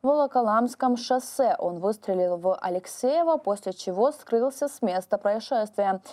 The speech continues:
Офицера госпитализировали в столичную больницу». М, а, ну, снова ж таки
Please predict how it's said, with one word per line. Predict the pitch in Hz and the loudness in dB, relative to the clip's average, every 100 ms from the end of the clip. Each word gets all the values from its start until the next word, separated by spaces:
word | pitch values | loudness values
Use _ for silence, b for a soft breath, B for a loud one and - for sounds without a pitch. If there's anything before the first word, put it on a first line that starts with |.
| B B - | B B -2
Офицера | 262 - 320 320 | -2 0 2 2
госпитализировали | 262 269 - - 247 247 254 302 294 269 262 | 0 -4 -6 -2 0 0 0 2 2 0 -2
в | |
столичную | - 202 190 - 208 208 | 0 0 0 -4 -2 0
больницу». | 226 277 269 196 | 0 0 0 0
М, | 196 196 185 - 196 | 0 0 -4 -6 -4
а, | 190 190 190 190 185 - | 0 0 0 0 -4 -4
ну, | 262 | -2
снова | 214 220 | 0 0
ж | 214 | -2
таки | 208 196 | -2 -2